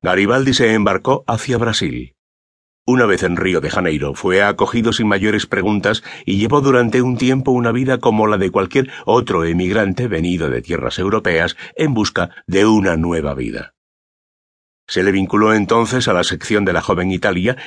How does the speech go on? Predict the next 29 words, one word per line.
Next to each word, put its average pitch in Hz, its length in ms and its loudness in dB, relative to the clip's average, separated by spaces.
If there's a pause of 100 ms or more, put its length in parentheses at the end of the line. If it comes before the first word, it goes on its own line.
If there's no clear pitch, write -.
que 101 100 0
radicaba 92 600 -2
en 69 100 -2
esa - 220 -6
ciudad. 120 340 -4 (1040)
Al 117 120 2
año 156 180 0
siguiente, 80 520 -2 (200)
Garibaldi 101 540 2 (180)
intervino 110 560 2
voluntariamente 127 840 2
como 117 260 0
capitán 127 460 0
de 107 80 0
barco 110 360 0 (200)
en 104 180 4
la 101 80 2
fracasada 113 600 0
insurrección 95 760 -2
secesionista 92 760 -2 (220)
de 95 140 2
la 104 160 2
República 123 680 0
Brasileña 107 640 0 (220)
de 90 160 0
Río 95 320 0
Grande 117 400 0
do 107 100 0
Sul. 76 440 -4